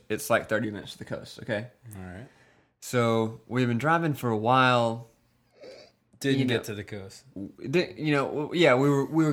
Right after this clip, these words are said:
Speaker 1: we had to turn back around because we'd been driving for so long. Uh, it was kinda like a date situation. Anyway, so it's eleven thirty. We decide to head back, and then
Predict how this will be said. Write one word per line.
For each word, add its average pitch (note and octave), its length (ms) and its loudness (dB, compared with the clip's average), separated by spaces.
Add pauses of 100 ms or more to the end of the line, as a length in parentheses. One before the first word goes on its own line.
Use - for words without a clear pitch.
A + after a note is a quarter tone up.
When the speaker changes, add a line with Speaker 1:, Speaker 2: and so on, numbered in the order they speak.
Speaker 1:
we D3 140 2
had F3 120 4
to C#3+ 60 2
turn C3 200 4
back A#2 160 4
around A#2 220 2
because A2+ 200 -6
we'd A#2+ 60 -2
been A2 80 -2
driving A#2 260 2
for G#2+ 60 -6
so G#2+ 160 -2
long. A#2 560 2 (200)
Uh, A2 320 -4
it G#2 40 -2
was A#2 140 -4
kinda G3 120 -2
like D3 140 4
a B2 40 6
date A#2 280 0
situation. A2+ 840 -2
Anyway, G#2 420 0 (1300)
so B2+ 680 6
it's A#2 140 -2
eleven E3 320 6
thirty. B2+ 420 4 (380)
We A2+ 100 -2
decide B2 340 4
to A#2+ 60 2
head A2+ 220 4
back, G2+ 420 2 (580)
and B2 240 -2
then D3 640 4